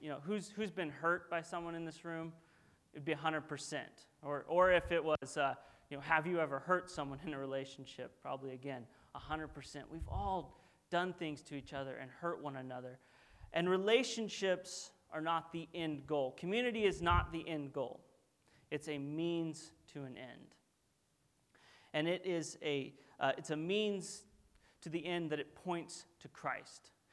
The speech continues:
It's a means by which, um, we glorify God. It's a means by which we pursue the gospel of Jesus Christ, and it is a means by which we take part in the Holy Spirit's work of sanctification.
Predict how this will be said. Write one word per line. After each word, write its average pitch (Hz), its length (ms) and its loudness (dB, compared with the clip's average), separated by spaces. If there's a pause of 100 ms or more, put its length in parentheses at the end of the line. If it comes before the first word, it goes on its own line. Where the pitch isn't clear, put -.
(180)
It's 170 180 4
a 190 80 6
means 208 420 4
by 170 280 8
which, 170 480 0 (320)
um, 135 260 2 (320)
we 170 180 0
glorify 160 680 0
God. 127 460 -2 (1200)
It's 175 200 0
a 190 60 4
means 202 380 2
by 170 220 8
which 180 380 2
we 175 140 -2
pursue 214 760 -2
the 175 120 -2
gospel 165 520 4
of 147 100 -2
Jesus 147 380 -6
Christ, 143 520 2 (280)
and 156 100 2
it 165 140 4
is 160 140 -2
a 156 100 4
means 190 380 4
by 175 180 8
which 170 300 2
we 180 160 0
take - 420 -6
part 160 420 2 (380)
in 147 60 -4
the 147 80 0
Holy 180 300 2
Spirit's 175 440 -6
work 151 380 -2 (220)
of 135 100 -10
sanctification. 131 840 -8